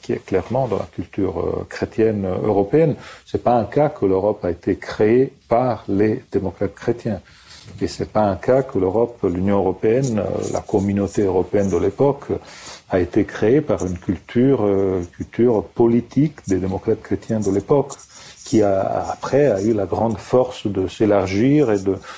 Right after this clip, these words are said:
euh, de partager les grandes avancées avec tous les autres. Aujourd'hui, c'est, c'est quelque chose qui met ensemble des cultures politiques, euh, larges, différentes,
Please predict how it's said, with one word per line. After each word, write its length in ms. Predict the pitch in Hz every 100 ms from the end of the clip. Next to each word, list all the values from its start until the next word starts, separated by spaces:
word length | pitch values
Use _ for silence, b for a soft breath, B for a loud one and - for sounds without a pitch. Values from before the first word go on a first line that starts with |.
| B B B B -
euh, 340 | 113 117 117 104 107
de 80 | 107
partager 1000 | 95 123 - - 117 110 95 110 127 135
les 160 | 131 110
grandes 360 | 101 104 104 107
avancées 540 | 98 104 98 - 131
avec 280 | 117 95 -
tous 80 | 101
les 220 | 98 95
autres. 360 | 151 180 -
Aujourd'hui, 460 | 95 90 92 95 135
c'est, 180 | - - _ b b b
c'est 140 | -
quelque 280 | - 90 -
chose 280 | 87 - -
qui 100 | 107
met 220 | 98 104 -
ensemble 840 | 123 110 98 - 147 156 104 90 87 - B B B
des 80 | 98
cultures 580 | - - 98 - 120 110
politiques, 720 | - - 113 110 - 123 - - 104
euh, 240 | 90 87 - - - -
larges, 640 | 95 104 151 180 143 120
différentes, 800 | 95 - 95 95 139 151 -